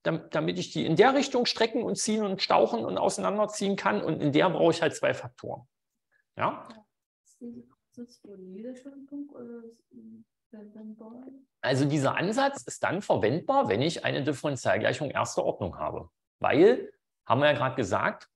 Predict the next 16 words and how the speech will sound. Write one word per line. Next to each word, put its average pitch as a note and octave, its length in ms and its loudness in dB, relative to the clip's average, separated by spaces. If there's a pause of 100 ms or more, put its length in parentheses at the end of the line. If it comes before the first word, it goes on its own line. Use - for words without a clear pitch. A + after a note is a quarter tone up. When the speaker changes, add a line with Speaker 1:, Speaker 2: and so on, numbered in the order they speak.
(260)
Speaker 1:
wenn C3 180 0
die C#3 80 0
Funktion D3 720 2
und A#2+ 240 -4
die - 60 -2
erste - 340 0
Ableitung B2 440 2
gleich A2+ 320 2
sein F#3 340 0
sollen, A3+ 580 4
dann A#2 240 0
wäre E3 220 2
das D#3 180 -2
eine D#3 100 0
E-Funktion. F2+ 640 -4 (320)
So. G#2 240 0